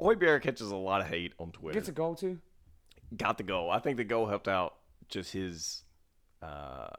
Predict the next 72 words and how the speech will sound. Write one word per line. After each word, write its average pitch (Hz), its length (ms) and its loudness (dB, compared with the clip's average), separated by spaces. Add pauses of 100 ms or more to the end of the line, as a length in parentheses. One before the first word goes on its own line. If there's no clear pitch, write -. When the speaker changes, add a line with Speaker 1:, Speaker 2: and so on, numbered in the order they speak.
(200)
Speaker 1:
repertoire 73 540 -8
within 78 420 -10
Speaker 2:
Yeah, 139 160 0
Speaker 1:
Spurs 165 220 -2
Speaker 2:
yeah, 120 80 -6
Speaker 1:
community 139 260 -2
Speaker 2:
yeah, 151 140 0
yeah. 107 60 -4
Speaker 1:
in, 101 140 -4
in 101 180 -8
general, 85 300 -10
right? 87 200 0
I - 20 4
mean, 117 140 2
that's 139 160 0
Speaker 2:
I - 60 2
Speaker 1:
two 151 40 8
Speaker 2:
mean, 165 80 6
Speaker 1:
goals. 151 140 6
Speaker 2:
I 196 40 10
was 233 140 6
over 220 180 6
here 220 140 12
Speaker 1:
He's 190 80 12
Speaker 2:
talking 214 220 6
bad 214 160 10
about 208 180 6
him, 208 140 2
too, 185 220 4
Speaker 1:
two, 180 60 0
Speaker 2:
like 147 160 2
Speaker 1:
two 175 140 8
goals 160 280 8
in 147 80 2
the 131 80 2
year, 120 320 -2 (180)
right? 98 240 0
Speaker 2:
Yeah. 165 260 2 (360)
Speaker 1:
But, 110 440 6
um, 95 380 2 (100)
I 98 120 -2
felt 92 300 0
like, 95 420 0
and, 113 160 2
and 131 220 4
maybe 147 260 8
a 117 80 8
lot 98 280 6
of 143 120 2
that 180 220 2
was 104 180 -4
just 98 180 -6
how 90 160 -4
much - 260 -4
Bentancur 85 500 -8
actually 80 280 -12
means 78 380 -12
to 73 80 -18
this 69 140 -16
team, 71 280 -18
right? 71 240 -14
'Cause 90 160 -12
if 90 100 -10
we 110 80 -8
go 101 160 -2
Speaker 2:
Yeah. 98 60 -4
Speaker 1:
back 90 220 -4
to 101 80 -10
the 92 80 -6
West 87 260 -6
Ham 82 180 -10
game, 78 380 -10